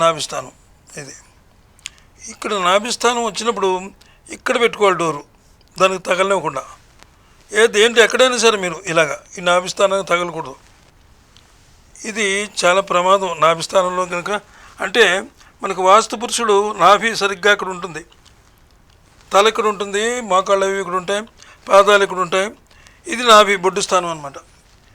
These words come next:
ఈ స్థానంలో కనుక మీరు పెడితే వాస్తు పురుషుడిని మనం, ఆ, బాధ పెట్టినట్టు అవుద్ది. అంచేత ఎట్టి పరిస్థితుల్లోనూ కూడా మీరు నాభి స్థానంలో కానీ డోర్లు పెట్టేటప్పుడు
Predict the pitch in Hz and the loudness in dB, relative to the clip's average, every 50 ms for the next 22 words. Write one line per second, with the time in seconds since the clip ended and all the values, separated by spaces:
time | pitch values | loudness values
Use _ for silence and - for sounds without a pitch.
0 | _ _ - 220 226 214 - 220 220 226 247 254 254 254 247 247 240 233 220 226 | _ _ -14 -10 -10 -4 2 2 2 2 2 2 0 0 0 0 -2 -4 -6 -6
1 | 220 220 185 180 214 208 - 226 208 202 196 196 202 - _ - _ - - _ | -6 -8 -4 -4 -6 -2 0 0 0 0 0 -2 -6 -10 _ -20 _ -20 -20 _
2 | _ - 190 202 220 - - - 220 202 247 208 - 214 214 208 190 180 175 170 | _ 0 2 2 2 0 -2 -8 -10 -10 -8 -6 -6 -6 -6 -6 -6 -6 -6 -8
3 | 175 175 _ _ _ _ - - - _ _ 196 185 180 175 165 160 151 156 170 | -12 -18 _ _ _ _ -20 -20 -20 _ _ -10 -8 -6 -6 -8 -8 -10 -14 -16
4 | - _ _ _ _ _ _ _ - 170 165 156 151 151 151 151 147 139 135 139 | -20 _ _ _ _ _ _ _ -8 -4 -2 -2 0 0 -2 -2 -2 -4 -4 -6
5 | 175 - 156 185 214 233 233 220 233 226 220 214 202 - 190 160 147 139 139 139 | -8 0 4 4 4 4 4 0 -4 -6 -4 -6 -6 -4 -6 -6 -6 -10 -18 -20
6 | - _ _ _ _ _ _ _ _ _ _ _ _ _ _ - 196 170 220 214 | -20 _ _ _ _ _ _ _ _ _ _ _ _ _ _ -14 -8 -4 -4 -2
7 | 190 196 185 180 180 180 180 - - 247 - - 196 190 202 196 - - 247 208 | 0 0 -2 -2 -2 -4 -6 -8 -10 -12 -6 -4 -4 -4 -2 -4 -4 -6 -6 -8
8 | - 240 247 247 247 240 226 233 202 208 202 196 185 170 165 160 160 170 - _ | -6 -2 0 2 0 2 0 0 0 0 -2 -4 -6 -6 -6 -8 -10 -14 -18 _
9 | - - - - - - _ _ _ _ - 190 180 190 208 208 208 196 - 202 | -20 -20 -20 -20 -20 -20 _ _ _ _ -6 0 2 2 2 2 -2 -2 0 2
10 | 202 196 196 190 185 190 185 175 180 185 214 214 190 175 165 160 180 185 185 185 | 2 2 0 -2 -4 -4 -4 -4 -6 -6 -6 -6 -8 -8 -6 -4 -4 -4 -4 -4
11 | 175 180 175 - 185 175 170 175 170 190 - | -8 -10 -10 -8 -8 -8 -8 -8 -10 -12 -14